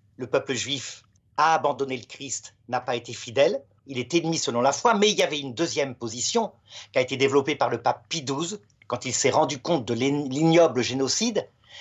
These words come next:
à savoir que les dons de Dieu étaient sans repentance, et des promesses de Jésus qui sont très nettes. Luc chapitre vingt et un, verset vingt-quatre, « Le peuple juif tombera sous le tranchant du glaive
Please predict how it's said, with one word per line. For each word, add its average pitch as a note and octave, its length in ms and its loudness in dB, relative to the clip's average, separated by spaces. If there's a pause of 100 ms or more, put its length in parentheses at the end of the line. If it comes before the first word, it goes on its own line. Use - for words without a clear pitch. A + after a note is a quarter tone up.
(100)
à - 60 -4
savoir D3 460 2
que D3 80 -4
les C3 100 -4
dons G3 240 0
de F3+ 100 0
Dieu D3+ 220 -2
étaient G3+ 180 0
sans F#3 220 4
repentance, E3 760 0 (280)
et B2+ 80 -8
des C3+ 100 0
promesses G3 480 4
de B2+ 100 -4
Jésus E3+ 380 -2 (200)
qui C#3 60 -12
sont D#3+ 160 -4
très - 240 2
nettes. - 360 0 (400)
Luc D#3 200 -2
chapitre C#3 440 -2
vingt C3 260 2
et C3 60 0
un, B2 100 2
verset A2+ 280 -2
vingt-quatre, « B2+ 600 0 (500)
Le B2 100 -4
peuple F3+ 340 2
juif C#3 360 -4
tombera D#3 440 2
sous C#3 160 -6
le C3+ 80 -10
tranchant C3+ 380 -2
du A2 160 -8
glaive D#3+ 480 4